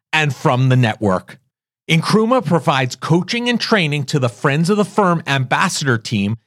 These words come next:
in the areas of networking, relationship building, and sales techniques and strategy.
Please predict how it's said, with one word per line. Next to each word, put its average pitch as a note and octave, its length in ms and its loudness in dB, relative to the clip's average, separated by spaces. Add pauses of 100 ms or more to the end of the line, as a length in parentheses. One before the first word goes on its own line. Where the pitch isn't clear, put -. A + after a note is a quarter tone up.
(140)
in D3 100 2
the C#3 180 4
areas D#3 300 2
of A2+ 140 0
networking, G3 720 -2 (280)
relationship E3 840 0
building, G3+ 440 0
and C3 220 0
sales D#3+ 480 0
techniques D3 560 -2
and B2 140 0
strategy. G#2 720 0